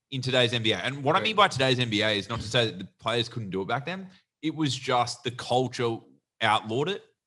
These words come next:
Speaker 2: Mm.
Speaker 1: So, like, even back when we were playing junior basketball, it was like,
Speaker 2: Mm.
Speaker 1: "You would never do that."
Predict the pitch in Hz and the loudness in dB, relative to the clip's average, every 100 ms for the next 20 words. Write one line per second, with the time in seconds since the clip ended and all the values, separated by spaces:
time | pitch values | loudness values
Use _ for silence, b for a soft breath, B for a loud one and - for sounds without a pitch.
0 | - 117 - _ _ 107 127 120 120 - | -18 -18 -18 _ _ -4 0 2 0 -4
1 | 139 127 120 117 120 113 101 107 104 113 | -4 0 2 0 -2 -10 -4 -2 0 -2
2 | 107 104 101 92 104 117 95 131 139 107 | -2 -4 -2 0 0 -2 -8 -10 -8 -8
3 | 104 95 120 127 147 160 160 160 156 131 | -8 -8 -4 -2 -2 -4 -6 -4 -4 -2
4 | 104 | -2